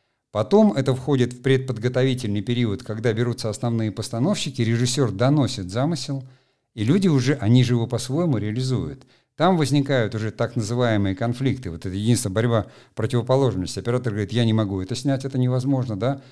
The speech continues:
Художник говорит: «Мне не хватает денег это построить». И там начинается борьба продюсера с режиссером, когда продюсер, многие говорят: «Они мое творчество, не надо выдумывать так, чтобы это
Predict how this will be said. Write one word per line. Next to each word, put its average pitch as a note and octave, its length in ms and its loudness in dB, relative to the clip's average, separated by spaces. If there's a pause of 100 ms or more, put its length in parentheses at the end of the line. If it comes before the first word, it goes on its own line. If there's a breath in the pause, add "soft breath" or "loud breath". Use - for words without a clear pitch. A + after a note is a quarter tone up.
(100)
Художник B2+ 340 2
говорит: A#2 220 2
«Мне B2 240 8
не A#2+ 80 6
хватает A2 460 -2
денег F#2 300 -6
это A#2 120 -6
построить». C#3 640 -2 (260 loud breath)
И A#2+ 80 -4
там G3 220 4
начинается C3+ 500 4
борьба A#2+ 300 2
продюсера A#2+ 480 -2
с G2 100 -10
режиссером, B2 460 -4
когда A2 280 -4
продюсер, B2+ 600 -4 (200 loud breath)
многие B2 280 6
говорят: B2 240 4 (280 loud breath)
«Они C#3 300 4
мое D3 240 4
творчество, B2+ 600 -2
не G#2+ 240 0
надо C3 240 4
выдумывать C#3+ 560 2
так, A#2 180 0
чтобы A2+ 460 -4
это A#2+ 500 -2